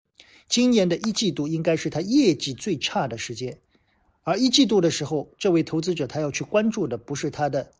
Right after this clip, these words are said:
每股收益，他可能是亏损的，没有关系，关键是你在看一季报的时候，一定要仔细的看一下他的现金流。也就是说，我亏损没有关系，但我在账面上能不能看到钱？同时你要看看他的应收账款。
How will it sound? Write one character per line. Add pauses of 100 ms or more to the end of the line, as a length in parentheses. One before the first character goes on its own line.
(140)
每
股
收
益，
他
可
能
是
亏
损
的， (460)
没
有
关
系， (320)
关
键
是
你
在
看
一
季
报
的
时
候，
一
定
要
仔
细
的
看
一
下
他
的
现
金
流。 (760)
也
就
是
说， (220)
我
亏
损
没
有
关
系， (280)
但
我
在
账
面
上
能
不
能
看
到
钱？ (560)
同
时
你
要
看
看
他
的
应
收
账
款。